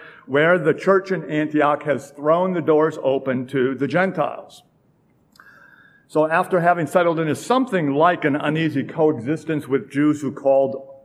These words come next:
Jesus the Christ, now a new reality is emerging in the Jerusalem, uh, uh, context. This sect, this deviant group of Jews, was breaking down barriers with Gentiles.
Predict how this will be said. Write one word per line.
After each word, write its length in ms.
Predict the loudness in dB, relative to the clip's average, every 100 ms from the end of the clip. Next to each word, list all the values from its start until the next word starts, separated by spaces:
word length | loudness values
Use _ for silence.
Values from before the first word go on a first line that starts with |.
| _
Jesus 460 | -6 -4 -2 -4 -6
the 80 | -12
Christ, 600 | -4 -2 -2 -4 -10 -20 _ _ _ _ _
now 280 | -2 2 2
a 60 | 2
new 180 | 2 0
reality 640 | 0 0 0 0 -2 -4
is 140 | -4
emerging 640 | -2 0 -2 -2 -6 -6 -6
in 180 | -6
the 100 | -6
Jerusalem, 600 | -6 -8 -8 -8 -10 -10 -12
uh, 240 | -10 -8 -10 -16 _ _ _ -16
uh, 200 | -16 -16 -6
context. 640 | -4 -2 -2 -4 -8 -20 _ _ -20 _ _ _ _
This 260 | -4 -4 -2
sect, 440 | 0 0 0 -10 -10
this 240 | -4 -4 -4
deviant 800 | -2 0 0 -2 -4 -6 -10 -14
group 260 | -2 -2 0
of 160 | -6 -6
Jews, 500 | -4 0 -2 -4 -8
was 160 | -8 -6
breaking 500 | 0 0 0 -4 -2
down 340 | -2 -2 -4
barriers 440 | -2 -2 -2 -6
with 120 | -10 -10
Gentiles. 680 | -8 -8 -8 -10 -10 -18